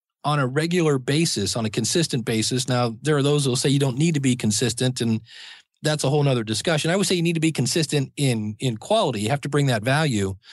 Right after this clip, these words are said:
But if you can be consistent, now people will actually build their schedule around you. Like, you are part of their routine. I've had people tell me,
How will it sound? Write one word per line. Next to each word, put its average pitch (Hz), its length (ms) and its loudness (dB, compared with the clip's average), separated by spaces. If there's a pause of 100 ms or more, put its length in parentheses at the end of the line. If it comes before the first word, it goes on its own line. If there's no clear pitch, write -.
(380)
But 151 240 0 (100)
if 151 240 -2
you 202 100 2
can 170 200 0
be 180 180 2
consistent, 170 600 -2
now 165 200 0
people 175 300 0
will 151 80 2
actually 151 260 0
build 151 320 0
their 147 120 0
schedule 151 380 0
around 123 380 0
you. 170 180 2
Like, 104 220 -2
you 175 100 2
are 151 80 2
part 147 240 -2
of 135 60 2
their 127 100 2
routine. 113 460 -2
I've 127 120 0
had 147 140 -2
people 143 260 -4
tell 139 220 0
me, 147 240 2